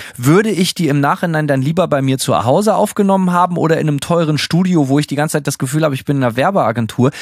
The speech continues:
würde ich immer sagen, „Alter, ich will die natürlich da aufnehmen, wo ich auch existiere, wo ich ich bin“, ne? Und, äh, ich hab das halt auch schon im Kleinen erlebt. Ich hab mir schon relativ früh mit zwanzig in meiner ersten eigenen Wohnung ein komplettes Studio im Keller eingerichtet.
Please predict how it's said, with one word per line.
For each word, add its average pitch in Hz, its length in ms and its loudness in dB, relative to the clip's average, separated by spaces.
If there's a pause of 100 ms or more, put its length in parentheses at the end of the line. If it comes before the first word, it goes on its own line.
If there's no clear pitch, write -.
(160)
würde 160 200 2
ich 156 100 -2
immer 175 200 0
sagen, 160 220 -2
„Alter, 147 220 -4
ich - 120 -6
will 170 60 2
die 156 80 -2
natürlich 151 400 -2
da 165 220 0
aufnehmen, 160 500 0
wo 147 140 2
ich - 160 -4
auch 139 160 0
existiere, 139 720 0
wo 110 140 0
ich - 260 -2
ich - 220 -2
bin“, 95 240 -2 (400)
ne? 127 240 0 (420)
Und, 131 320 0
äh, 123 300 2 (280)
ich - 200 -2
hab - 100 -2
das 214 180 0
halt 165 160 -2
auch 147 140 0
schon 143 440 0 (920)
im 117 200 0
Kleinen 147 500 0
erlebt. 95 420 -2
Ich 95 160 -4
hab 127 100 -8
mir 156 140 2
schon 139 220 0
relativ 139 480 -2
früh 170 240 -2
mit 131 180 0
zwanzig 190 640 -2 (600)
in 135 160 0
meiner 139 300 0
ersten 135 360 -4
eigenen 139 480 0
Wohnung 156 360 2
ein 143 40 -2
komplettes 151 480 -4
Studio 151 380 0
im 101 80 -2
Keller 135 320 0
eingerichtet. 80 720 -8